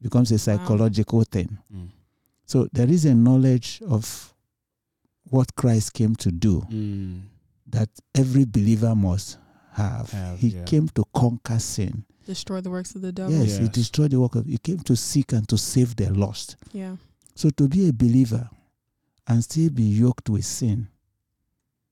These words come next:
Speaker 1: is contra-, contradictory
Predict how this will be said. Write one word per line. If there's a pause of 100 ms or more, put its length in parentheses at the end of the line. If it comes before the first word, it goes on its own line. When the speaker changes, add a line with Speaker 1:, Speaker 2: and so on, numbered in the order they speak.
(500)
Speaker 1:
is (120)
contra-, (260)
contradictory